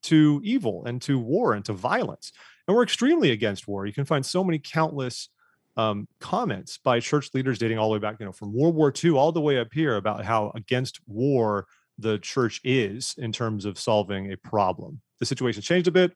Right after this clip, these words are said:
We're more of a global faith than we used to be back then when there were a lot of those conflicts. But, uh, I really hope that people will take this seriously 'cause it is a threat to global security, honestly. Like, if nato gets dragged into this, that's a big old problem for everybody. Um,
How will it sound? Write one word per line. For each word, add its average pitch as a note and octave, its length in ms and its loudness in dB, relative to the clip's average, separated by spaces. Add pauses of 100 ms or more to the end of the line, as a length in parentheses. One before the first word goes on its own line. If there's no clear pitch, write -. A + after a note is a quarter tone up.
(140)
We're C3 120 -2
more B2+ 120 2
of A2 60 -2
a A2 60 -2
global G#2 260 -2
faith G#2 240 -2
than G#2 100 -6
we F#2+ 100 -6
used G2 120 -8
to G#2 80 -8
be G2 80 -4
back F#2+ 260 -4
then F#2 160 -6
when F#2 100 -10
there F#2 80 -8
were F#2 80 -8
a - 20 -8
lot F2+ 160 -8
of F2+ 60 -16
those G2 140 -14
conflicts. G2+ 560 -14
But, F#2 140 -12 (100)
uh, - 100 -14 (380)
I C3 40 2
really C#3+ 180 8
hope C#3 120 6
that A#2+ 80 0
people B2 260 0
will A2 80 -2
take A#2 200 -2
this G#2+ 160 -4
seriously A2 380 -2
'cause B2+ 140 0
it E3+ 80 8
is D#3 80 8
a C#3 40 4
threat C#3 280 2
to G#2+ 80 -10
global A2 360 -2
security, F#2+ 800 -4
honestly. G#2 420 -2
Like, F#2+ 120 -4
if G2+ 100 -6
nato B2+ 220 4
gets A#2+ 160 0
dragged A#2 240 0
into A2 160 -2
this, G#2+ 300 -2 (460)
that's C3 200 0
a B2+ 40 2
big B2 160 2
old A#2+ 180 4
problem A2+ 560 2
for G2 200 -6
everybody. G#2 720 0 (480)
Um, F#2+ 380 -4